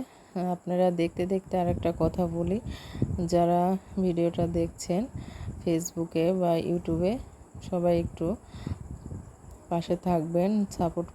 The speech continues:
করবেন। Facebook-এ অবশ্যই ফলো দিবেন, আর YouTube-এ হলে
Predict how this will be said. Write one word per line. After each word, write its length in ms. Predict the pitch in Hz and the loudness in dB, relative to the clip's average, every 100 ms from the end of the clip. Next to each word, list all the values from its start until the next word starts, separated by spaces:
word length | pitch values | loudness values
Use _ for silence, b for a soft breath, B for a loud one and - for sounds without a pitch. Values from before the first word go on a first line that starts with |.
| - | 2
করবেন। 340 | 160 165 196 262 B B B B - - | 2 4 2 -2 B B B B -20 -2
Facebook-এ 600 | 180 175 180 170 170 175 180 170 | 2 2 2 0 0 2 4 2
অবশ্যই 360 | 180 180 190 190 | 0 0 0 0
ফলো 220 | - 170 170 170 | 0 2 4 4
দিবেন, 260 | 160 170 254 B B B B - 160 | 4 2 2 B B B B 0 2
আর 80 | 160 165 | 2 2
YouTube-এ 480 | 185 202 196 190 190 196 | 0 0 0 4 4 4
হলে 220 | 180 175 | 4 4